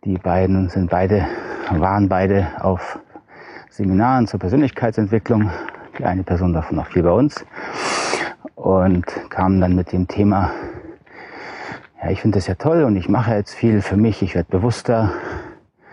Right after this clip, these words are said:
und ich kommuniziere auch anders und besser.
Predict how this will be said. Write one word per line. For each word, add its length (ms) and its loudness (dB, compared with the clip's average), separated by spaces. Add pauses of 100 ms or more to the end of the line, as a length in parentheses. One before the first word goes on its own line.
(440)
und 80 -4
ich 100 -8
kommuniziere 600 -2
auch 100 0
anders 420 2
und 140 0
besser. 380 0